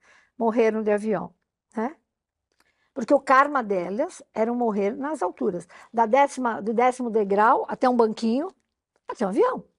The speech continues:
É um, chama engenheiro co-, o, o, existe engenheiro cósmico. Você tá achando o quê? Que Deus veio e falava com você?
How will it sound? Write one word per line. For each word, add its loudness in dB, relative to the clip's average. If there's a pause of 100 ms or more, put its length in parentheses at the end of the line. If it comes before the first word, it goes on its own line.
(1300)
É 0
um, -4 (180)
chama -2
engenheiro 0
co-, -14
o, -6
o, -18
existe -4
engenheiro 0
cósmico. -8
Você -14
tá -4
achando -6
o -4
quê? -2
Que -6
Deus 4
veio 6
e -4
falava 0
com -10
você? -4